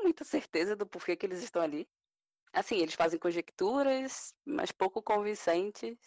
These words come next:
que levam eles a crer que eles passariam ali um período agradável de descanso e mordomia.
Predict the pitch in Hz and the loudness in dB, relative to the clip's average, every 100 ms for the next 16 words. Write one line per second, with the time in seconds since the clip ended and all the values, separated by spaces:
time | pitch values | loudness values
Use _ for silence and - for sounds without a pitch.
0 | _ _ _ _ - 170 165 165 170 165 | _ _ _ _ -8 -2 2 2 4 0
1 | 165 170 165 - 165 165 - 190 185 - | 2 0 0 2 -2 -2 -2 -2 -2 -2
2 | 190 - 196 190 196 202 190 185 190 190 | 0 4 2 2 -2 -2 -2 -2 -2 -2
3 | 185 185 _ _ - - 214 233 208 214 | -4 -8 _ _ -8 0 4 4 4 4
4 | 208 180 180 180 180 170 170 175 - 175 | 4 4 4 2 -2 -4 -6 -6 0 2
5 | 175 185 180 185 208 - | 2 2 2 2 0 -2